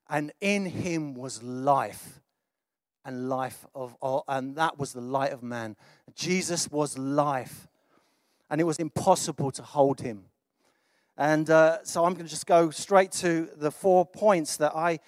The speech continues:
the four tools that I see that, uh, Jude has put down in these chapters. Uh, he says, "Build upon the foundation that has already been laid." Two, pray in the Spirit, remain in God's love,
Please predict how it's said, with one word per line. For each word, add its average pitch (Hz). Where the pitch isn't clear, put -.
the 165
four 196
tools 285
that 156
I 151
see 190
that, 151
uh, 147
Jude 202
has 160
put 165
down 156
in 147
these 151
chapters. 165
Uh, 135
he 170
says, 165
"Build 247
upon 196
the 175
foundation 190
that 165
has 147
already 156
been 151
laid." 110
Two, 185
pray 214
in 202
the 170
Spirit, 196
remain 196
in 180
God's 156
love, 180